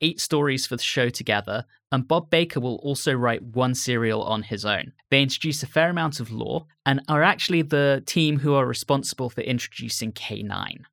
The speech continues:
On his own, Bob Baker will go on to authorize a standalone K nine spin-off show, as well as to be responsible for writing four out of the five Wallace and Gromit stories. Anyway, back to the Claws of Axos. Assigned as director, we have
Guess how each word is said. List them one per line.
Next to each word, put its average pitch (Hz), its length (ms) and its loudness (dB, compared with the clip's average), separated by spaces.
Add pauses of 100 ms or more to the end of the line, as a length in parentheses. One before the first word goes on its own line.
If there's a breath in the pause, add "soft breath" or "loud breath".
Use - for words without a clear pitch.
(220)
On 135 140 4
his 127 200 2
own, 127 240 2 (320)
Bob 139 240 2
Baker 139 400 2
will 131 160 -4
go 127 220 2
on 120 100 2
to 120 100 -6
authorize 127 560 0
a - 80 -10
standalone 139 640 2
K 131 240 0
nine 120 260 0
spin-off 175 460 0
show, 113 340 0 (220)
as 143 160 2
well 170 200 4
as 196 120 0 (140)
to 170 180 0
be 156 160 2
responsible 143 600 0
for - 160 -2
writing 135 340 0
four 170 460 0
out 147 280 0
of 135 120 -4
the 123 80 -4
five 113 680 2
Wallace 113 440 -2
and 98 120 -8
Gromit 117 360 -2
stories. - 580 -10 (220)
Anyway, 139 360 2 (140)
back 123 340 2
to - 120 -4
the 104 60 -8
Claws 110 280 -6
of - 60 -14
Axos. - 540 -8 (240)
Assigned 170 460 2
as 151 220 0
director, 131 640 2
we 143 180 -2
have 127 400 2